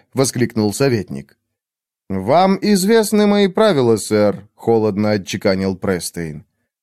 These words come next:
«Ни один служащий не может всуе произносить святое имя. Вы забываетесь».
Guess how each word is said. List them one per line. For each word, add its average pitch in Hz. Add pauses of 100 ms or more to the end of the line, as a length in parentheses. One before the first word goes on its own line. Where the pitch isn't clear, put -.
(160)
«Ни 95
один 160
служащий 143
не 131
может 131
всуе 160
произносить 139
святое 135 (140)
имя. 98 (340)
Вы 135
забываетесь». 147